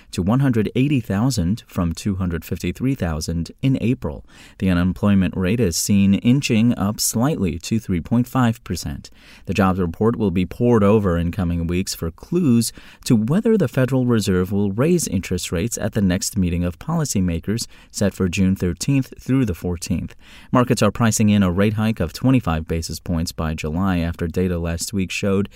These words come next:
U S consumer inflation accelerated in April. On the housing front, U S home prices again increased month over month. The S and P CoreLogic Case-Shiller U S National Home Price Index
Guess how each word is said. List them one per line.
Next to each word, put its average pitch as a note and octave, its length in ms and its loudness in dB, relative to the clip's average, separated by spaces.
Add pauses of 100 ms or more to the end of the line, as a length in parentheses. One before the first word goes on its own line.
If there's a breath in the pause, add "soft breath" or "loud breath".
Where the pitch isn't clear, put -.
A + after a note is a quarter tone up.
(220 loud breath)
U A2+ 200 2
S B2+ 140 0
consumer A2 480 2
inflation G#2+ 640 0 (240 soft breath)
accelerated E2 880 -2 (100)
in A2 160 6
April. - 460 -4 (300)
On C3+ 100 2
the C#3 60 4
housing C#3+ 400 2
front, - 260 -2
U A#2+ 240 4
S A2+ 120 0
home C3 180 2
prices A#2+ 400 0
again G#2 320 2
increased G#2 520 2
month G2+ 440 -2
over F2+ 260 -2
month. G#2+ 420 2 (300 loud breath)
The F#2+ 80 0
S F2+ 140 0
and F#2 100 0
P F#2+ 160 -2
CoreLogic G2 800 0
Case-Shiller B2 720 0
U A2 280 2
S A2+ 220 -2
National E2+ 360 -4
Home F2+ 180 -2
Price C#3 320 -6
Index D#2+ 400 -6